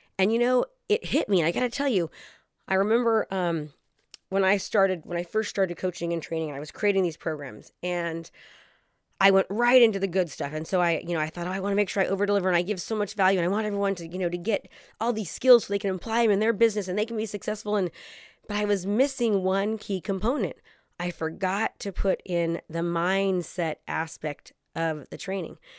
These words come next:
So I ended up creating this challenge. It's a fifteen-day challenge, how you get three clients in, in, uh, in thirty days, it's called, but we do it in fifteen days. So how to get three clients in thirty days in a fifteen-day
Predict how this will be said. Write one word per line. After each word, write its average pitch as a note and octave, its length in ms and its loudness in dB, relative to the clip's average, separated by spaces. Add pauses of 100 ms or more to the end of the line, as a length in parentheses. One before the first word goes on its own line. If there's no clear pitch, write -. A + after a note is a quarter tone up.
(200)
So - 160 2
I G3+ 100 8
ended D#4 260 2
up - 260 -2
creating F#3+ 380 0
this E3+ 160 -8
challenge. F3 540 -2 (1120)
It's G3 160 -2
a F3 80 -2
fifteen-day G#3 540 2
challenge, F3+ 400 0
how F3 100 -2
you F3+ 100 0
get E3 220 -4
three F#3 180 2
clients E3+ 380 0
in, E3 160 -2
in, D#3+ 300 -4
uh, C#3+ 340 -6
in D#3+ 160 -4
thirty F3+ 240 0
days, D#3 180 2
it's - 140 -16
called, D3+ 220 2
but D#3 60 -4
we D#3+ 100 -2
do E3+ 100 2
it - 80 0
in D#3+ 60 -8
fifteen D3+ 440 -2
days. A#2+ 220 -4
So - 80 -14
how F3 140 -4
to G3+ 60 0
get F3+ 200 -2
three C4 160 0
clients A#3 260 2
in G3 100 2
thirty F#3+ 220 2
days F3 240 4
in D#3+ 100 -4
a D#3+ 40 -4
fifteen-day E3 720 -2